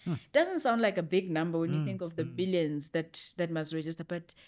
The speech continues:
Speaker 2: the costs of it are very high.
Speaker 1: Yeah,
Speaker 2: And of
Speaker 1: sure.
Speaker 2: course, we share a budget with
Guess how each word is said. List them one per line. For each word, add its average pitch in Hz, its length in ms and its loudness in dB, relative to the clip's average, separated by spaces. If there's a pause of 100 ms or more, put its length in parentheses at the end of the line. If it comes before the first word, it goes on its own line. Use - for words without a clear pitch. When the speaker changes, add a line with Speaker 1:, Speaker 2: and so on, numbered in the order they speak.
(400)
Speaker 2:
the 214 100 4
costs 277 300 2
of 185 160 2
it 170 160 0
are 180 100 -2
very 160 300 2
high. 139 400 -2
Speaker 1:
Yeah, 117 100 -2
Speaker 2:
And 180 120 0
of 170 60 -2
Speaker 1:
sure. 123 140 -6
Speaker 2:
course, 175 300 -4
we 170 120 -2
share 180 300 4
a 160 60 2
budget 160 360 -2
with 160 140 -6